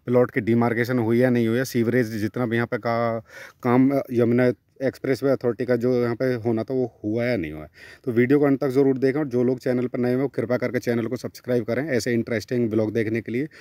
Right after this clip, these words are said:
और वहीं अगर मैं बात करूँ यहाँ के डेवलपमेंट के बारे में, तो आप देख सकते हैं यहाँ पे सामने पार्क का कंस्ट्रक्शन का काम जो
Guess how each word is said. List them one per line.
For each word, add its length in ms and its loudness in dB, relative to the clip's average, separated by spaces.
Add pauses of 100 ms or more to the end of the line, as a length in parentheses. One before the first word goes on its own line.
(480)
और 240 4 (1040)
वहीं 240 8
अगर 100 4
मैं 160 2
बात 180 4
करूँ 140 2
यहाँ 120 4
के 60 4
डेवलपमेंट 460 2
के 80 4
बारे 260 4
में, 120 2
तो 80 0
आप 100 2
देख 180 2
सकते 220 -4
हैं 60 -2
यहाँ 100 -2
पे 80 -6
सामने 300 -2
पार्क 240 0
का 140 -2
कंस्ट्रक्शन 440 -2
का 120 0
काम 240 2
जो 380 2